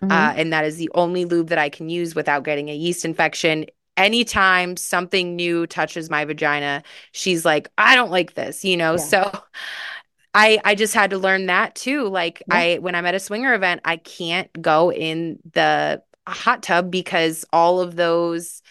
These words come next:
Speaker 2: you know,
Speaker 1: Right.
Speaker 2: that warm, warmness
Speaker 1: Something
Speaker 2: and
Speaker 1: about it throws off. Yeah. It, that means that the bacteria, for, you know, we all have our own microbiome, our own
Speaker 2: Mm-hmm.
Speaker 1: little balance down there. And so for whatever reason, the heat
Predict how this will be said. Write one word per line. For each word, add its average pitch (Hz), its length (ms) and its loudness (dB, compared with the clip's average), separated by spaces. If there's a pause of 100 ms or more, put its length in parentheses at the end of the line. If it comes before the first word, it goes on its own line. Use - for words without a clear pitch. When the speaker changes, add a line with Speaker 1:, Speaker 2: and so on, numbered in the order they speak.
(300)
Speaker 2:
you 196 80 2
know, 170 180 8
Speaker 1:
Right. 170 60 2
Speaker 2:
that 165 220 4
warm, 170 680 2 (200)
warmness 175 580 2
Speaker 1:
Something 240 100 4
Speaker 2:
and 240 100 6
Speaker 1:
about 269 180 8
it 208 180 4
throws 196 260 4
off. 190 260 2
Yeah. 269 200 -2 (180)
It, 175 140 2
that 240 80 6
means 262 240 2
that 233 100 -2
the 240 80 4
bacteria, 220 600 2 (100)
for, - 200 -2
you 202 120 -4
know, 180 80 2
we 156 100 4
all 170 160 2
have 220 80 0
our 269 80 4
own 285 180 4
microbiome, 180 1000 -2
our 151 240 -2
own 165 160 -2
Speaker 2:
Mm-hmm. 165 80 0
Speaker 1:
little 160 380 -4
balance 160 380 0
down 156 200 -6
there. 156 260 -4
And 185 160 -6
so 180 120 -4
for 180 200 -2
whatever 180 240 2
reason, 226 240 2
the 170 80 -2
heat 240 360 0